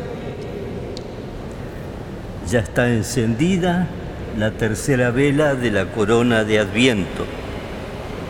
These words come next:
que representa el amor de Jesús por toda la humanidad y el gozo inmenso que nos causa tener cercano a Dios. Por eso, al mirar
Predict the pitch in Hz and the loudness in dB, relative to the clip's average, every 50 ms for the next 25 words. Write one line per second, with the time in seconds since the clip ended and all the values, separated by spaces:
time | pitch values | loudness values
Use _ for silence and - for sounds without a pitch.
0 | - - - - - - - 120 110 113 127 - 147 143 147 143 - 196 196 202 | -8 -8 -8 -8 -6 0 0 2 2 2 2 2 4 4 4 4 4 4 4 4
1 | 202 - 196 185 156 139 131 123 127 147 180 190 190 180 170 151 143 - 139 117 | 4 4 4 6 6 6 6 4 4 2 2 0 2 2 2 2 2 2 0 0
2 | - - 165 160 165 165 - - - - 143 127 120 - - - 156 143 143 139 | 0 0 2 2 2 2 0 -4 -2 2 2 2 2 0 2 4 4 6 6 6
3 | 139 127 120 117 110 101 104 107 104 95 98 98 92 101 127 131 131 131 135 131 | 6 6 4 2 2 0 0 0 0 0 0 0 2 4 4 4 4 4 0 -4
4 | - - - - - - - - - - - - - - - - - - - - | -6 -8 -8 -8 -8 -8 -8 -8 -8 -8 -8 -8 -8 -8 -8 -8 -8 -8 -8 -8
5 | - - - - 117 131 131 123 127 180 190 180 - - 180 156 139 131 120 117 | -10 -8 -2 2 4 4 4 4 4 2 2 2 2 2 2 4 4 4 4 4
6 | 117 120 151 185 190 185 180 156 - - 175 165 160 156 147 - - - 131 110 | 2 2 4 4 4 4 2 2 0 2 2 2 2 0 -2 -6 -2 0 2 2
7 | 110 104 - - - 139 143 139 143 151 139 - - - 135 127 139 139 - - | 2 0 -2 -2 2 4 4 4 4 0 -2 -4 -2 -2 0 0 -2 -4 -6 -8
8 | - - - - - - - - - - 117 110 120 139 151 156 139 147 147 - | -10 -10 -8 -8 -8 -8 -10 -2 0 2 2 4 4 4 4 4 2 0 -2 -4
9 | - - - 120 101 101 - - - 120 113 113 117 110 107 104 98 95 98 95 | -2 0 0 0 0 -2 -4 -2 0 2 2 2 2 2 2 0 0 0 0 0
10 | 95 101 - - - - - - - - - - - - - - - - - - | -2 -2 -4 -6 -8 -8 -10 -10 -10 -10 -10 -10 -10 -10 -10 -10 -10 -8 -8 -8
11 | - - - - - - - - - - - - - - - - - - - - | -8 -8 -8 -8 -10 -8 -8 -8 -8 -8 -8 -10 -8 -8 -8 -10 -10 -8 -2 2
12 | 135 147 160 175 - - 180 160 135 131 127 123 123 131 147 147 139 131 120 120 | 4 6 6 6 6 6 4 4 4 6 4 4 6 6 6 6 6 4 2 2